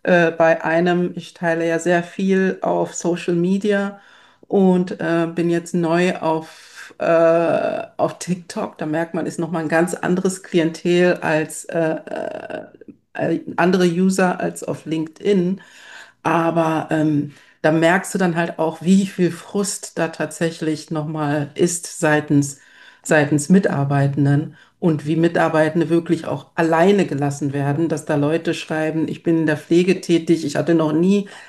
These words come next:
eine Führungskraft.“ Äh, und wie schockierend, weil ich denke so, „Mensch, so ein wichtiger Bereich, so eine wichtige Arbeit.“ Und da werden junge Menschen, die halt freiwillig diesen Job annehmen, komplett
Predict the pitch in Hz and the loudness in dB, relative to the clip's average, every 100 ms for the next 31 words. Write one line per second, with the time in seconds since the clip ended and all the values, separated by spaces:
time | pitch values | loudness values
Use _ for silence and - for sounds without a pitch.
0 | - 165 156 143 202 214 202 143 - - | -2 2 2 2 0 0 0 -6 -10 -10
1 | - 151 - - - - - - _ 180 | -4 -4 -6 -14 -20 -20 -20 -20 _ 2
2 | 160 156 - 160 151 - 147 - 190 208 | 4 2 0 -2 -4 -4 -6 2 4 4
3 | 165 160 151 147 160 156 160 156 156 185 | 2 0 -2 -4 -8 -8 -8 -8 -4 -4
4 | 175 - - - _ - 190 196 202 175 | -4 -8 -18 -18 _ 2 2 4 2 2
5 | 190 - 190 175 170 175 175 190 185 - | 0 0 -2 0 -2 -2 -2 -2 -2 -2
6 | 196 202 185 160 180 - 185 175 156 185 | -2 -2 -4 -4 -8 -6 -6 -4 -2 -2
7 | 196 151 151 147 - - - - 185 165 | 0 0 0 -4 -16 -20 -20 -4 0 2
8 | 156 156 160 165 165 - 160 165 180 196 | 2 2 2 2 0 -2 -4 0 2 2
9 | 180 160 180 - 190 175 170 160 - 170 | 2 0 -2 -4 -4 -2 -2 -4 -4 0
10 | 175 196 180 175 - 175 170 147 180 - | 2 2 0 -2 -4 -6 -4 -2 0 -2
11 | - 151 156 156 151 165 170 170 160 175 | -2 -2 0 0 0 -2 -4 -4 -2 -2
12 | 175 | -2